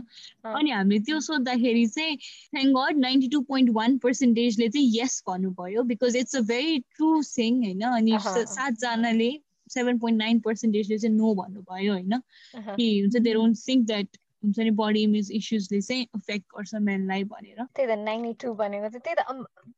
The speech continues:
Speaker 1: त्यही मलाई पनि त्यही लाग्छ। I think it is true, होइन? केटाहरूलाई पनि उत्तिकै नै अफेक्ट गरिरहेछ आजकल चाहिँ। त्यही
Speaker 2: उम्।
Speaker 1: सोसियल मिडिया यताउति, सोसाइटी वरिपरि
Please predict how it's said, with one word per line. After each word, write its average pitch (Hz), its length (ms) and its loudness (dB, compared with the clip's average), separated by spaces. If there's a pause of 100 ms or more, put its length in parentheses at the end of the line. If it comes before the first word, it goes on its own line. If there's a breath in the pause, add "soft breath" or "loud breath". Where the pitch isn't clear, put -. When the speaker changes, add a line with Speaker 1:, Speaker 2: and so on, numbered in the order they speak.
(140)
Speaker 1:
त्यही 330 140 0
मलाई 285 240 4
पनि 392 180 -2
त्यही 294 140 2
लाग्छ। 226 240 -2
I 208 100 0
think 403 320 -2
it 320 80 2
is 269 160 0
true, 233 200 -6
होइन? 226 420 -4
केटाहरूलाई 185 460 -2
पनि 254 300 -10
उत्तिकै 233 640 -6
नै 226 280 -6
अफेक्ट 196 380 -8 (100)
गरिरहेछ 185 340 -4
आजकल - 460 -8
चाहिँ। - 260 -10 (840 loud breath)
त्यही 240 300 0
Speaker 2:
उम्। 214 160 4
Speaker 1:
सोसियल 208 320 0
मिडिया 202 360 0
यताउति, 196 760 -8
सोसाइटी - 640 -14
वरिपरि 214 680 -4